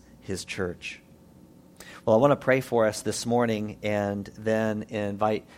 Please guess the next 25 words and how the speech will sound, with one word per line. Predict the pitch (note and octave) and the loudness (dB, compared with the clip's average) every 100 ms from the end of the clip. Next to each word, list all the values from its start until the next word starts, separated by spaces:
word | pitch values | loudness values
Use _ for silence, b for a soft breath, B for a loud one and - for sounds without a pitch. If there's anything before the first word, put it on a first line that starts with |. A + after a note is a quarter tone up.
| B | B
Ben | A#2 A2+ | -4 -2
Eckelmeyer | - A#2 A#2 G#2 G2+ G2+ G2 | -2 -2 0 0 0 -2 -2
forward | A#2 G#2+ G#2 G2+ | 2 2 2 -4
as | - G2+ G2+ | -2 -2 -2
he | A#2+ A#2 | -2 -2
is | G2+ | -2
going | A#2 A2 G#2 | -2 -2 -4
to | - G#2+ G2 F#2+ - B B | -8 -6 -6 -6 -10 B B
lead | A2+ A#2 D3 D3 A2 B2 A#2+ | -6 0 4 4 2 0 2
this | B2 A#2 - B B | 2 2 -6 B B
new | A#2 A#2+ D#3 F3 E3+ | 0 4 6 6 6
congregation | - D#3 D3+ C#3 B2+ D3 - B2+ | 4 4 4 2 2 2 0 0
that | B2 | 2
is | B2 A2+ | 0 -2
beginning | A#2 B2+ C3+ C3 | -4 0 0 0
today | - A2 C3+ A#2+ G#2+ A2+ B B - | -2 0 2 2 2 -2 B B 2
in | D3+ D3 | 2 4
the | B2+ | 2
reading | A2 C3+ D#3+ F3+ F#3 F#3+ - B D3 | 2 2 4 6 4 0 -8 B 0
and | D3 C#3 | 2 0
commitment | - A#2+ B2+ F#3 - C3 A2 | 0 0 4 4 4 0 -2
to | - G#2+ G2 A2+ C#3 B - | -2 0 2 0 -4 B -4
the | |
church | A#2 - C3+ - | -2 0 -2 -2
covenant. | - C#3+ A#2 F2 | 0 0 0 -4